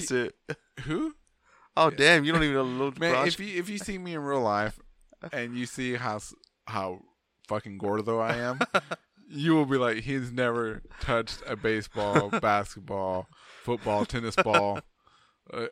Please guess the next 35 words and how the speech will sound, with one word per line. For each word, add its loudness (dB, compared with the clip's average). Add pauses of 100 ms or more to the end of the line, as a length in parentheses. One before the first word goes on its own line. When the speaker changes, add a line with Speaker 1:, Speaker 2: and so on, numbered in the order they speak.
Speaker 2:
a -6
golf 0
ball 0
in -6
his -6
life." 2 (220)
Maybe -2
get -4
the -10
pegged. -2
I -4
probably 0
got -2
pegged 0
a -8
few -6
times. -6
Speaker 1:
<laughs> -10
Nah. 8 (540)
Uh, 10 (260)
no. 10 (360)
Uh, 8 (100)
people 0
walk 6
up 0
to -8
you 4
and 2
they -2
say, 0 (340)
"Oh, 4
you 2
know, 2
the 2
new, -2